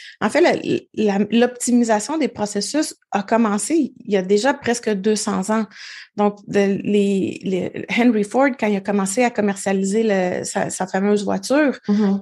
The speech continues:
Speaker 1: il a commencé à faire de l'optimisation de processus. Donc, le, l'optimisation de processus a changé de, de vision un peu dans le temps, mais quand on parle d'optimiser nos processus, au départ, on parlait beaucoup de,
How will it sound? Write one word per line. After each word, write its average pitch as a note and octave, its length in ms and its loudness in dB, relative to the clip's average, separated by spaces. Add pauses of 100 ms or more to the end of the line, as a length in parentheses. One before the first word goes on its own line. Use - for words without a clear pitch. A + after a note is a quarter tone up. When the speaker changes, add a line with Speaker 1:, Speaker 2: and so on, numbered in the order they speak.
(120)
Speaker 1:
il A3+ 160 4
a A3 60 4
commencé G3+ 440 0
à C4 120 2
faire G#3+ 200 0
de G#3 80 2
l'optimisation G3 760 -2
de G3 140 -2
processus. G3 720 -6 (420)
Donc, G#3+ 300 -2
le, - 220 2
l'optimisation A3+ 760 0
de D4+ 60 -4
processus A3+ 640 -4 (100)
a G3+ 160 2
changé A#3+ 720 2
de, G3+ 360 -2
de F#3+ 180 -2
vision G#3 560 -2
un G3+ 160 -2
peu A3+ 240 0
dans G#3 180 -2
le F#3+ 60 -4
temps, A3+ 260 -8 (440)
mais A#3+ 580 2
quand D4+ 220 0
on B3 40 -4
parle C#4+ 380 0
d'optimiser B3 560 0
nos A#3+ 140 2
processus, G3+ 680 -6
au A#3 120 0
départ, A3 340 2
on A#3+ 80 0
parlait G#3+ 300 0
beaucoup G#3+ 380 0
de, B3+ 340 2